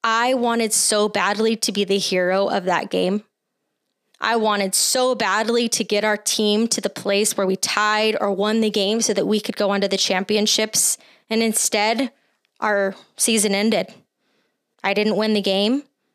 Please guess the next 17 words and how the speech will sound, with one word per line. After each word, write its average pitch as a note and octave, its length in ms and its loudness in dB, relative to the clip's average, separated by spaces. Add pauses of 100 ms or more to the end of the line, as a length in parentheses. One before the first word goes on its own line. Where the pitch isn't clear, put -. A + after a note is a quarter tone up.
(360)
I - 40 -4
tripped. - 520 -2 (100)
I F#3 80 -2
embarrassed G#3+ 380 0
myself. A#3 500 0
I G3+ 80 0
lost G3+ 320 0
the G#3 60 -2
game. G#3+ 340 0 (800)
And C4 240 -2
while B3+ 520 0
that G#3 160 -2
happened A#3 560 0
so A#3 580 0
many A#3 260 2
years G3+ 380 0
ago, A#3+ 420 0